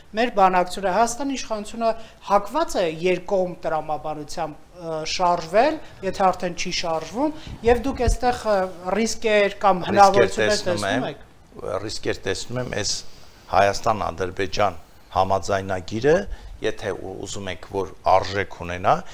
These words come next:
Speaker 2: ինքը պետք է կնքվի լուրջ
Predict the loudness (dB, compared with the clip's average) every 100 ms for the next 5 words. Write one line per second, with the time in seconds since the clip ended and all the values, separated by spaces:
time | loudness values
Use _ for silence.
0 | -16 -10 -10 -6 -4 -4 -2 2 2 2
1 | -8 -18 -20 -20 -20 -20 -4 -2 -2 -6
2 | -6 -2 -2 -4 -12 -20 -20 -20 -20 -20
3 | -18 -8 -2 4 4 4 0